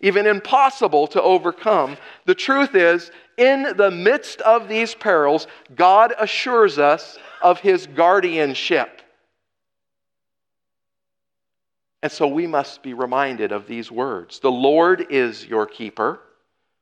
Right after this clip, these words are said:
The Lord is your shade. He is our guardian, walking with us, strengthening us for the journey, guiding us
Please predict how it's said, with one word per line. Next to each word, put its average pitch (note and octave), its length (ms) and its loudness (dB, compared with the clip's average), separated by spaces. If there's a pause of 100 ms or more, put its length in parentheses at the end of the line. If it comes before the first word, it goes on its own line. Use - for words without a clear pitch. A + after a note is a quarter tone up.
(240)
The F3+ 120 0
Lord G3 720 2 (320)
is D3 200 -2
your C#3+ 180 2
shade. G#2 640 -4 (2000)
He C#3+ 440 -12 (420)
is A#2 120 -10
our A2+ 180 0
guardian, G2+ 520 -6 (1000)
walking B2+ 480 -4
with A#2 200 -4
us, - 440 -16 (480)
strengthening D3 720 -6
us C#3 220 -10
for - 120 -16
the A#2+ 120 -8
journey, C#3 500 -10 (960)
guiding C3+ 480 0
us - 540 -18